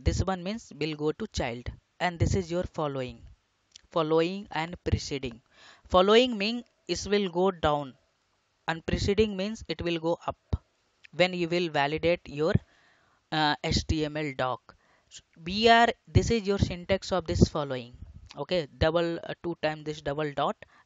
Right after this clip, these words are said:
and you can write this, uh, tag name. Okay, while using this, we will see that. Okay,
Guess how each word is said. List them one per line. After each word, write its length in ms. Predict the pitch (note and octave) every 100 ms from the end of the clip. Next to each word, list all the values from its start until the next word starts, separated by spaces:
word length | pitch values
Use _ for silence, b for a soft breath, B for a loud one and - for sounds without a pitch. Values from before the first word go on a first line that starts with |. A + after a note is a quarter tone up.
| D#3
and 140 | D#3
you 100 | D#3
can 180 | E3 D#3
write 280 | D3+ D#3 D3+
this, 260 | G3+ - - _ -
uh, 480 | D3 C#3 C3+ C3 C3 _ -
tag 240 | C#3 B2+
name. 200 | B2 A#2 B2 _ _ _ _ _ - C#3+
Okay, 220 | - F3+
while 300 | D3+ D#3+ E3 -
using 500 | D#3 G3 F#3 A3+ F#3+
this, 220 | G#3+ A3+
we 80 | D#3+
will 160 | D#3+ D#3+
see 220 | - C#3+
that. 200 | C3 B2
Okay, 300 | C#3+ D3 A#3+